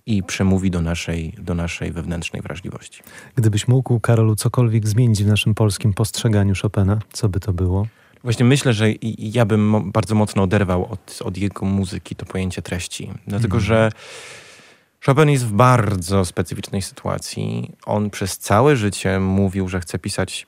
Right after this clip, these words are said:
Speaker 1: piękną muzykę, ale muzyką pełną, mm, wrażeń duchowych, pełną emocji. Tak jak Beethoven napisał w jednej ze swoich partytur, z serca kompozytora do serca słuchacza.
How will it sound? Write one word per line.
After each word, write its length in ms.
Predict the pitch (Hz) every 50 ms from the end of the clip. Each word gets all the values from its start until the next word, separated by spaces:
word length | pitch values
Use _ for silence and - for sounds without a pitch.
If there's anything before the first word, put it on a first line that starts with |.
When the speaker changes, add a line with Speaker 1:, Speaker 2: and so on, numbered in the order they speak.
| _ -
Speaker 1:
piękną 360 | - 110 107 101 - - 101
muzykę, 440 | 98 98 98 95 87 98 - - 120
ale 120 | 123 127 127
muzyką 400 | 127 127 131 120 - 139 135 123 - -
pełną, 640 | - 123 123 131 135 131 127 127 127 127 131 - - _ _ _ _ _ -
mm, 400 | 131 110 87 98 98 - - - -
wrażeń 640 | 107 95 101 110 117 117 117 107 98 110 107 107
duchowych, 500 | 104 107 - - 113 110 98 98 90 -
pełną 300 | - 95 101 107 110 -
emocji. 720 | - 117 113 113 113 113 110 - - - - 110 95 - - - _ _ _ _ _ _ _
Tak 420 | - 110 110 101 90 - - - - _ _ - - _ -
jak 220 | 113 113 113 113 - -
Beethoven 580 | 117 113 - 131 127 117 107 98 98 95 98
napisał 800 | 98 92 90 - 107 - - 95 92 98 101 - - - - - - - - 110 113 117
w 120 | 107 107
jednej 220 | 113 98 107 101 98
ze 80 | 101
swoich 240 | 95 - 98 95 -
partytur, 460 | - 90 - - 127 - - 85 -
z 40 | - - -
serca 400 | - - 127 127 127 113 - 117
kompozytora 580 | - 113 110 101 107 98 104 95 - - 110 104
do 80 | 101
serca 280 | 98 - - - - 104
słuchacza. 440 | - 107 101 113 107 98 - -